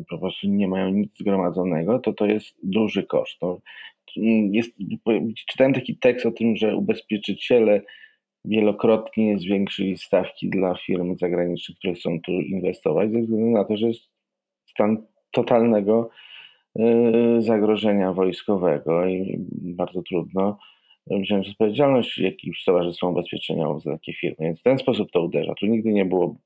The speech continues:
bardzo wielu inwestycji zachodnich, a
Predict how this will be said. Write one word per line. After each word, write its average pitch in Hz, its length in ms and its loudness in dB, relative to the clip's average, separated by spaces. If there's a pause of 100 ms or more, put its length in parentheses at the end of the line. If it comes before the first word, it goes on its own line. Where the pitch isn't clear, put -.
bardzo 95 340 2
wielu 90 300 -2 (220)
inwestycji - 640 -6 (640)
zachodnich, 104 840 0
a 95 360 0